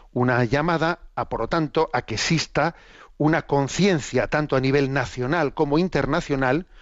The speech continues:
contra cualquier vulneración de la dignidad de los niños. Entre ellos también está, en,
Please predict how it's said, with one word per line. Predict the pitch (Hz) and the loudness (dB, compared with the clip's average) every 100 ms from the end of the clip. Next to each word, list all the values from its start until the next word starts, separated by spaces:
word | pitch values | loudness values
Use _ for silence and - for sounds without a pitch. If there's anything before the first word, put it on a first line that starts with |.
| - - | -20 -4
contra | 131 127 127 | -2 0 0
cualquier | - 117 120 190 170 | 2 0 2 0 2
vulneración | 160 147 131 120 180 190 | 0 2 0 0 0 2
de | 156 | 2
la | 127 | 0
dignidad | 110 123 120 147 | -2 -2 0 2
de | 160 | 0
los | 143 | 0
niños. | 131 120 98 - - - - - - - - - - - - - - - - - - - - | -4 -4 -8 -10 -14 -16 -20 -20 -20 -20 -20 -16 -14 -12 -12 -14 -16 -16 -18 -20 -20 -20 -12
Entre | 139 123 | -4 0
ellos | 156 151 | 2 2
también | 151 165 185 | 2 2 0
está, | 131 - 147 151 - | -2 -2 -2 0 -4
en, | 127 113 113 | -6 -6 -6